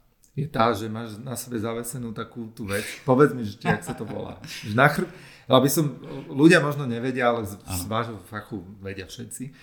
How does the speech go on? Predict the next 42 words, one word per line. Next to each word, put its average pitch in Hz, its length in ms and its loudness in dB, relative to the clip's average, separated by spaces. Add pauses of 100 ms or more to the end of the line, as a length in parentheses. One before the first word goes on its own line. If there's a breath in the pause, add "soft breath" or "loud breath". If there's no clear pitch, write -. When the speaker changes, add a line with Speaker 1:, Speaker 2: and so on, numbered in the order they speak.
(260 loud breath)
Speaker 1:
ale 101 240 0
ty 98 140 -6
váš, 110 320 -4
ty 117 160 -10
máš 110 160 -6
vlastne 107 320 -6
na 104 160 -6
sebe 104 260 -6
normálne, 110 460 -8
že 92 240 -10 (520 soft breath)
akože 101 280 -4
po-, 123 360 4
m, 123 600 -8
ako - 480 -8
keby 113 220 -2
batoh, 113 420 4 (260)
hej, 120 180 0
Speaker 2:
Áno, 131 120 2
Speaker 1:
na 110 80 -2
Speaker 2:
áno. 110 100 -8
Speaker 1:
chrbte - 400 2
a 139 140 0
z - 120 -6
toho 123 220 0
ide 113 160 -2
nad 117 240 4
hlavou, 135 380 -4
ti 127 180 -6
ide 117 140 -2
taká 110 480 -4 (160)
tyčka, 170 580 0 (260 loud breath)
na 120 160 2
čom 120 200 -4
na 110 240 -2
lánku 113 360 -4
je 117 100 4
zavesená 113 520 -4
celá 117 300 -4
tá 110 160 -10
ťažká - 420 -10
kamera, 135 500 0
Speaker 2:
Tak. - 280 -16